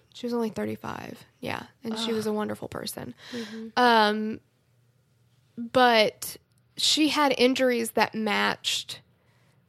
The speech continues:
Speaker 1: you know,
Speaker 2: A
Speaker 1: she
Speaker 2: fall, accidental fall.
Speaker 1: Yeah, she didn't have bruises on her arms and stuff. And I,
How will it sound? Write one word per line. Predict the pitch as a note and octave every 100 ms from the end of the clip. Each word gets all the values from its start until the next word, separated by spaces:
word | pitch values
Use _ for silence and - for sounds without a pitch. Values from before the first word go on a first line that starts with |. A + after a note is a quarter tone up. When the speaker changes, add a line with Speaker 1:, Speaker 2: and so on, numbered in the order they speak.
| _
Speaker 1:
you | C4
know, | B3 A3
Speaker 2:
A |
Speaker 1:
she | - A3+
Speaker 2:
fall, | G#3+ G3+ G3 -
accidental | G#3 - G3+ F#3+ D#3+
fall. | D4+
Speaker 1:
Yeah, | G4+ D#4 A#3
she | - D#4+
didn't | D#4+ E4+ E4
have | C#4+ D4 B3
bruises | A#3+ C4+ C4+ C4+ B3+
on | A#3+
her | A3+ -
arms | - A#3+ B3+ B3+ B3
and | A3 G#3+
stuff. | - - G#3+ G#3 G#3 - -
And | C#4
I, | C#4+